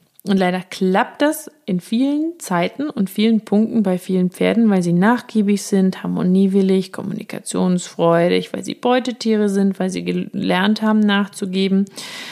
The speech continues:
weil wir Menschen Ausrüstungsgegenstände an der Hand haben, um uns durchsetzen zu können. Ähm, aber das ist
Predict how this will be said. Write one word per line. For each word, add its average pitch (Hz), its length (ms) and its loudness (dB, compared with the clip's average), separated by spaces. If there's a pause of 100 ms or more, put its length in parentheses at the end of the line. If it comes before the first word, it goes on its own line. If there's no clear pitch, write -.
(140)
weil 180 140 2
wir 185 80 4
Menschen 214 380 4
Ausrüstungsgegenstände 202 1120 2
an 180 160 2
der 180 140 2
Hand 180 260 0
haben, 185 240 0
um 185 140 -4
uns - 160 -10
durchsetzen 240 640 0
zu 208 100 -6
können. 190 460 2 (1120)
Ähm, 180 520 2 (180)
aber 196 200 0
das 214 200 0
ist - 460 -6